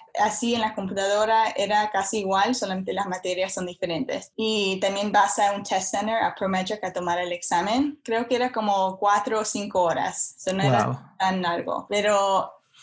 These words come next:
Speaker 1: tomé ese examen, también cuesta como casi quinientos dólares y tienes que agarrar un buen score para entrar a la escuela de dentista.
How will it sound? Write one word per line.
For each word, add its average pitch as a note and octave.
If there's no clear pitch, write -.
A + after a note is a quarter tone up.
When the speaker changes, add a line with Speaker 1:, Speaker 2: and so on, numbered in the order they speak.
Speaker 1:
tomé A3
ese B3+
examen, A3+
también G#3
cuesta G#3
como F#3
casi F#3+
quinientos G3
dólares F#3
y F#3+
tienes G#3
que G#3
agarrar F#3+
un G3
buen F#3+
score G3+
para F3+
entrar F3+
a F3
la F3+
escuela F#3
de F#3+
dentista. F3